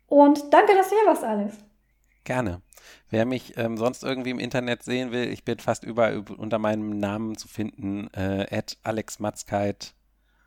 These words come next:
Speaker 2: Und, äh, also Ad gehört nicht zu meinem Namen, das, ähm, <laughs> das gehört immer nur bei diesen Usernames dazu. Genau.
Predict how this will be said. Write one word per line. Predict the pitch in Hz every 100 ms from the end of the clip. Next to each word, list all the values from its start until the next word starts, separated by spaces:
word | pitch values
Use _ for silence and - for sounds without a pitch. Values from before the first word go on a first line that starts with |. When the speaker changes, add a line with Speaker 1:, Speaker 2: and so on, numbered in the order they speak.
| _ _
Speaker 2:
Und, | 113 98 101 - -
äh, | 101 90 90 90 90 - _
also | 101 104
Ad | 110 -
gehört | 113 98 113
nicht | 110
zu | 113
meinem | 104 95 92
Namen, | 92 90 90
das, | - -
ähm, | - 90 - - - -
<laughs> | - - 320 - - - - - - - - -
das | -
gehört | 101 104 - 113
immer | 101 101
nur | 101 104
bei | 101
diesen | 95 101
Usernames | 98 120 104 92 90
dazu. | - - 101 - _ -
Genau. | 98 82